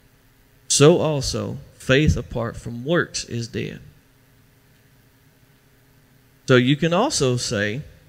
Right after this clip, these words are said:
from this, if faith without works is dead faith,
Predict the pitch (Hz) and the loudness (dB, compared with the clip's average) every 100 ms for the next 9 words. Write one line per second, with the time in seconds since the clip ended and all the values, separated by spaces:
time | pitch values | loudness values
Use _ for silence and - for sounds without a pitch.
0 | _ - 127 117 104 110 113 - - _ | _ -6 -2 -2 -2 -4 -4 -6 -8 _
1 | _ - 117 - - 160 190 131 - - | _ 0 0 -2 -2 2 4 2 0 -6
2 | - 120 120 117 87 - - 190 127 - | -6 -4 -2 -2 -2 -6 -2 0 -2 -6
3 | - - _ _ _ _ _ 107 110 110 | -10 -14 _ _ _ _ _ -2 -2 0
4 | 113 98 - 170 139 110 - - | -2 -2 0 0 2 -2 -10 -16